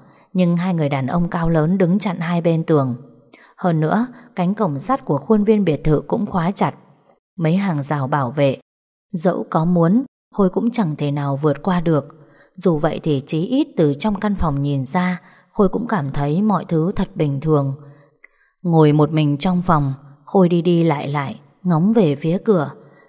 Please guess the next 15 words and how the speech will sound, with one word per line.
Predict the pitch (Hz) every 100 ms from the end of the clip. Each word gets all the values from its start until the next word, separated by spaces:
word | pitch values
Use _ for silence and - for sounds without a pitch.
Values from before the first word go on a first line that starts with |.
| _
Tầm | 185 170
hơn | 156 220
một | 170 -
tiếng | 151 196
sau | 220 190 180
Hà | 160 143
bước | 175 247
vào, | 190 143 135 - - _ -
bắt | 247 247
quả | 165
tang | - 170 165
Khôi | - 170
đang | 170 160
ngấp | 170 233
nghé, | 180 151 175